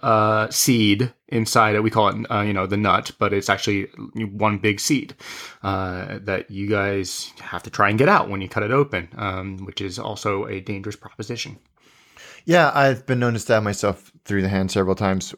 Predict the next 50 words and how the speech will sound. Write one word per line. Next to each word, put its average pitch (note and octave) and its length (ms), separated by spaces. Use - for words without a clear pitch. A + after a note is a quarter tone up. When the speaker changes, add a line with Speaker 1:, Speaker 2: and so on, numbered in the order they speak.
Speaker 2:
when G#2 140
opening G2 320
avocados. F#2 460
My C3+ 80
wife C#4+ 240
is C3 100
very D3 180
adept C3 380
at F2+ 120
it, E2+ 120
though. F2+ 160
I, G#2+ 300
I, - 340
I, - 160
she - 220
manages B2+ 440
to A2+ 80
scoop - 260
it A#2 60
all G#2 100
out G#2+ 100
in A#2 80
one A2 140
go, G#2+ 140
but C3 220
I - 260
think D3 160
we're C3 100
getting A#2+ 240
ahead A2+ 220
of G#2 80
ourselves G2 420
here. A2 140
So A2+ 280
avocados C#3 720
grow D#3+ 220
on D3+ 100
trees. B2+ 420
They G#2+ 120
look - 440
like A2+ 360
Speaker 1:
<laughs> - 80
Speaker 2:
gigantic A2+ 460
green A2 260
testicles. A2+ 840
Speaker 1:
Yep. A2 180
Speaker 2:
We've, A2 360
we've C3+ 200
established B2 560
that, A2+ 300